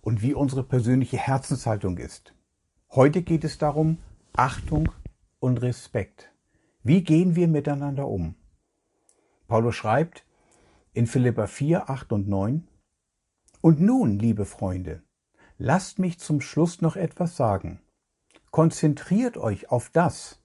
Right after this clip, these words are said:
was wahr und anständig und gerecht ist. Denkt über das nach, was rein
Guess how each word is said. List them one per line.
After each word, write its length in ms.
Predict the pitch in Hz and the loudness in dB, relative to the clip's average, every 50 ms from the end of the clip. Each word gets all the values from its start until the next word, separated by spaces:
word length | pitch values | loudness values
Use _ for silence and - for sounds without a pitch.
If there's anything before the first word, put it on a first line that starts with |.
| _ _ _ _ | _ _ _ _
was 380 | - 104 104 98 - 101 90 90 | -2 -2 -2 -2 -2 -4 0 2
wahr 560 | 117 139 170 185 151 92 85 92 - _ _ _ | 2 2 2 2 0 -2 -4 -10 -14 _ _ _
und 280 | - 87 104 - - - | -8 -8 -8 -6 -2 2
anständig 720 | 131 170 214 220 - - - 101 98 87 92 101 - - _ | 2 4 2 2 -2 -6 -10 -8 -8 -8 -10 -12 -14 -8 _
und 200 | - 151 156 - | 2 2 2 2
gerecht 540 | - 175 175 165 165 185 202 202 - - - | 2 0 0 2 0 -2 -4 -6 -10 -16 -14
ist. 380 | - 170 - - - _ _ _ _ _ _ _ _ - - - - _ - | -14 -14 -14 -16 -20 _ _ _ _ _ _ _ _ -20 -20 -20 -20 _ -10
Denkt 480 | - 98 117 151 196 240 247 226 - - | -4 2 2 4 4 4 2 0 -4 -6
über 260 | 165 160 156 151 151 | -4 0 0 0 0
das 300 | 156 151 147 - - - | 0 -2 -2 -2 -2 0
nach, 300 | 143 165 196 196 - - - | 0 0 0 -2 -4 -6 -4
was 220 | 113 117 - - | -4 -4 -4 -4
rein 600 | 104 101 107 131 165 208 240 180 95 80 80 - | -2 0 2 2 2 2 0 0 -2 -2 -6 -14